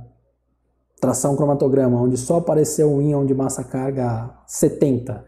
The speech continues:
vamos supor que ele só apareceu nesse sinal que tá aqui, tudo vai tá zerado, e só aqui eu vou ter um pico de setenta, tá? Então, nota que eu consigo fazer alguma separação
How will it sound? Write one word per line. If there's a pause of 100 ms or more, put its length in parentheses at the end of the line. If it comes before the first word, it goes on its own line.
(200)
vamos
supor
que
ele
só
apareceu
nesse
sinal
que
tá
aqui, (480)
tudo
vai
tá
zerado,
e
só
aqui
eu
vou
ter
um
pico
de
setenta,
tá? (400)
Então, (280)
nota
que (280)
eu
consigo
fazer
alguma
separação